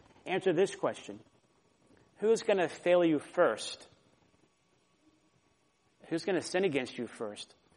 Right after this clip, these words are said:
A Christian leader, a Christian minister, a national leader, or Jesus Christ?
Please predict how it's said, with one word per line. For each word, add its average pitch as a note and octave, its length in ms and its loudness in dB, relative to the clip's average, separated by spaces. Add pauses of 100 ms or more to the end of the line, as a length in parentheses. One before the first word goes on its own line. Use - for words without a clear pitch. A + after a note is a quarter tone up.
(380)
A A#2+ 100 -4
Christian E3 520 2
leader, F#3 340 6
a C#3+ 200 2
Christian D3+ 520 -2 (480)
minister, E3+ 680 2 (480)
a C#3 80 4
national E3 500 10
leader, F#3 320 6 (2750)
or D#3+ 220 4
Jesus C#3 400 0
Christ? - 540 -2